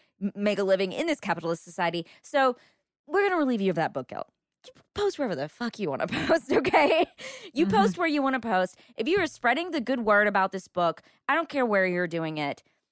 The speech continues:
Speaker 1: You can do that as an, if you're reading arcs, if you're buying used books, if you're spreading the good word, that means that you are helping this author. 'Cause let me tell you, Storygraph is growing very quickly. They are,
Speaker 2: Yes.
Speaker 1: they are,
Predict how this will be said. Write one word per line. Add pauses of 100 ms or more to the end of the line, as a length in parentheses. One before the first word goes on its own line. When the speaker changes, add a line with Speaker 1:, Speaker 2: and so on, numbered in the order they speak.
(580)
Speaker 1:
You
can
do
that
as
an, (140)
if
you're
reading
arcs,
if
you're
buying
used
books,
if
you're
spreading
the
good
word, (460)
that
means
that
you (260)
are
helping
this
author.
'Cause (220)
let
me
tell
you,
Storygraph
is
growing
very
quickly.
They
are,
Speaker 2:
Yes.
Speaker 1:
they
are,